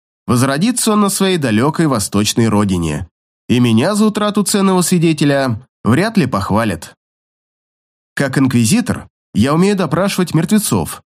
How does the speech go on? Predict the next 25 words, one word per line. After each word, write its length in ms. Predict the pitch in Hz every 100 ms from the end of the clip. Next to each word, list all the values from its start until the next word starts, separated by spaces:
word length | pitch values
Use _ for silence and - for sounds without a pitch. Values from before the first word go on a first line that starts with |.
| _ -
как 240 | 247 -
поднятых, 640 | 123 143 156 151 156 - _ _ -
так 180 | 254 226
и 40 |
обычные 480 | 131 156 - 180 190
тела, 480 | 202 139 85 76 - _
временно 380 | - 143 139 123
вернув 480 | 107 107 165 214 -
в 80 | 117
них 200 | 180 196
душу, 520 | 123 95 - 73 - - _ _
или 160 | 196 214
что-то 340 | - 202 196
вроде 340 | 160 170 165 151
ее 240 | 147 165
копии. 680 | 160 247 185 95 82 73 82 _ _
Уже 240 | - 262 285
не 140 | 233
знаю, 320 | 160 214 202
как 160 | 180 175
это 480 | - 156 139 95 -
реализовано 680 | 143 170 175 160 175 143 131
на 180 | 139 131
программном 640 | 120 151 156 113 123 156
уровне. 400 | 110 82 73